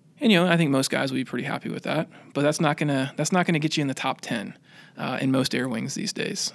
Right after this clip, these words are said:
Um, and, and what we do is we recognize the top ten ball flyers in the air wing, and I think that helps to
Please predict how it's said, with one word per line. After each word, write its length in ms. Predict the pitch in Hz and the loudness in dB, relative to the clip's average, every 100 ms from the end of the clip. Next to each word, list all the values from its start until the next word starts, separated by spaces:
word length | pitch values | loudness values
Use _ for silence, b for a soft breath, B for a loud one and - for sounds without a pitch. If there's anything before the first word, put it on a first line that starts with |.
| - | -6
Um, 320 | 135 131 127 | -6 -6 -6
and, 180 | 139 - | -6 -4
and 200 | 147 - | -4 -6
what 160 | - 170 | -4 0
we 100 | 170 | 2
do 240 | 151 156 151 | 2 2 2
is 120 | 139 | 0
we 80 | 139 | 0
recognize 560 | 156 170 151 139 139 | 0 0 -2 -2 -4
the 60 | - | -6
top 260 | - - - | -6 -6 -4
ten 320 | 156 156 147 | -2 0 -2
ball 240 | 139 156 | 0 0
flyers 540 | 175 - 127 131 135 - B B | 0 -4 -4 -4 -6 -8 B B
in 100 | - | -2
the 80 | 135 | 0
air 120 | 131 | 0
wing, 280 | 127 117 - | -2 -4 -6
and 100 | 123 | -4
I 80 | 131 | -4
think 160 | 135 131 | -4 -4
that 140 | 135 | -2
helps 200 | 147 - | -4 -4
to 120 | - | -6